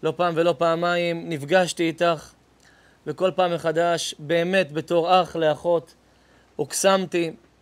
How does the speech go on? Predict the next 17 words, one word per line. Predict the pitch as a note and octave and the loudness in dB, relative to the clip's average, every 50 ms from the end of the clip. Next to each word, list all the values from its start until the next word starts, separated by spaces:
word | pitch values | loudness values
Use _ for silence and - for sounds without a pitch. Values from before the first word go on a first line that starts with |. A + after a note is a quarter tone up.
| - - - | -20 -20 -18
והתוודעתי | D#3 B2 A#2 B2 D3+ D#3 D3 D3 C#3+ D3 C#3+ - F3+ D#3 B2 C#3 D3+ E3 D3+ E3+ G3 F#3+ G3 F#3 E3+ D#3+ C#3+ - _ _ _ _ _ _ _ _ _ _ _ _ _ _ _ | -16 -14 -8 -4 -2 -2 0 -2 -4 -6 -8 -8 -8 -8 -4 0 0 2 4 4 2 2 2 0 -2 -2 -4 -8 _ _ _ _ _ _ _ _ _ _ _ _ _ _ _
שבעם | - - - D#3+ C#3+ C3 E3 F#3 G3 G3+ G3 | -10 -8 -4 -2 0 4 4 4 4 4 4
היהודי | F#3+ F3+ F3 E3 E3 D#3 F#3+ | 4 4 2 2 0 0 -2
שלנו | F3+ - F3+ F3 E3+ E3 E3 D#3+ | -2 -2 -2 -2 -2 -2 -2 -2
יש | D#3+ E3 E3 D#3 - | -2 -2 -4 -4 -2
באמת | D#3 D#3+ E3+ F#3+ G3 - F3 | -2 0 2 0 0 0 -2
אישה | D#3+ - F3+ E3+ E3+ | -4 0 2 2 2
יקרה | E3 E3 E3+ D#3+ D#3 E3 D3 | 2 2 0 0 0 -2 -2
שאוהבת | - - E3 F3 G3 G#3 F3 G3 - - | -2 2 4 4 4 4 2 -2 -4 0
יהדות | F3 E3+ E3 D#3 D#3+ F3 C#3 C#3 | 0 0 0 0 -2 -4 -4 -4
ותורה | D#3 C3+ - D#3 C#3+ D3 D3+ | -4 -4 -4 -4 -2 -2 -2
מאוד, | D3 D3 C#3+ C#3 C#3 C3+ B2+ B2 _ _ _ _ _ _ _ _ - | -2 -2 -2 -2 -4 -4 -6 -10 _ _ _ _ _ _ _ _ -2
ועל | B2 C#3 C3+ | 0 0 0
זה | B2+ D3+ D#3+ | 0 0 -2
אני | D#3+ D3+ | -2 -2
גאה | C#3 C#3 D3 D3+ D3+ | -2 -2 -2 -2 0
בך. | D3 D3 C#3+ C3+ - - | -2 -2 -4 -4 -6 -14